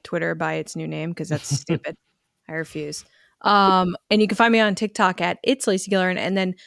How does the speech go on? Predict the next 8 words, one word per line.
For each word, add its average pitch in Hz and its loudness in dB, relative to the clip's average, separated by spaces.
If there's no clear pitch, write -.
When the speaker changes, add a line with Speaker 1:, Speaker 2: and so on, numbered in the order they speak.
Speaker 1:
recently, 196 0
as 185 2
in, 185 -2
like, 180 -4
a 190 -4
couple 202 2
hours 196 4
ago, 156 -4